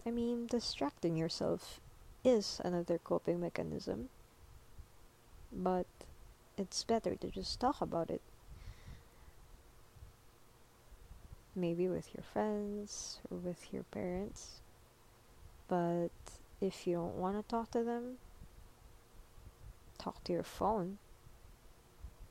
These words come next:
Or make a fucking podcast. I'm sorry for swearing, but you make a podcast just saying how you feel, which I'm doing right now.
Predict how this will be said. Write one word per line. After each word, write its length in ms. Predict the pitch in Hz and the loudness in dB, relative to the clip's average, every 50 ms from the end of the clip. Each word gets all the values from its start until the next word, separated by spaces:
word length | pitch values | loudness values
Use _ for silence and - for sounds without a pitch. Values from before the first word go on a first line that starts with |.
| - - - - - - - - - - - 214 | -14 -16 -16 -16 -16 -18 -20 -16 -10 0 4 4
Or 100 | 185 165 | 4 6
make 320 | 170 175 170 - - - | 4 4 2 2 0 -4
a 60 | 180 | -4
fucking 460 | 165 - - 175 - - 165 160 160 - - | -4 -2 -2 -2 0 0 0 0 0 2 4
podcast. 600 | 180 202 247 254 214 - - 170 165 175 196 - - - - | 4 6 6 4 2 0 0 0 2 2 0 -2 -4 -2 0
I'm 140 | 175 170 165 | 2 2 2
sorry 400 | 165 - 160 156 160 160 165 160 - | 2 2 4 4 6 6 4 2 2
for 120 | - 160 | -2 -2
swearing, 580 | - - - - - - 180 170 170 175 180 180 | -2 -2 0 2 6 8 8 8 6 4 0 -4
but 160 | - - - - - | -2 -2 -2 -2 -2
you 160 | 170 165 170 | -2 0 2
make 300 | 165 160 156 156 - - | 2 2 0 0 0 -2
a 60 | 165 | -2
podcast 800 | 175 - - 170 180 - - - - 165 160 165 180 185 - - - - - - - - - - - - - - - - - | -2 2 2 2 2 2 0 0 0 2 2 2 2 0 -4 -10 -18 -20 -20 -20 -20 -20 -18 -18 -16 -16 -18 -18 -20 -12 -2
just 440 | - 170 165 170 - - - - - | 0 2 2 2 0 -4 -10 -14 -12
saying 500 | - - - 165 151 151 156 185 208 - - | -8 0 4 6 8 8 8 6 2 -2 0
how 100 | - 151 | 2 2
you 160 | 156 - - | 4 2 2
feel, 320 | - - 302 330 381 - - - - - - - - - - - - - - - - - - - - - - - - - - - - - | 2 4 4 4 6 4 2 -2 -10 -18 -18 -18 -20 -20 -20 -20 -20 -20 -20 -20 -20 -20 -20 -20 -18 -18 -18 -18 -20 -20 -20 -16 -4 -2
which 420 | 190 175 - - - - - - - - - - - - - - | -2 -2 -2 -2 -4 -4 -6 -8 -12 -18 -20 -20 -20 -20 -8 -4
I'm 160 | 180 170 170 165 | -2 -2 0 0
doing 300 | - 240 240 196 160 165 | 2 2 2 2 2 0
right 200 | 165 165 - - | 0 -2 -2 0
now. 300 | 226 269 311 - 165 | 0 0 0 0 -2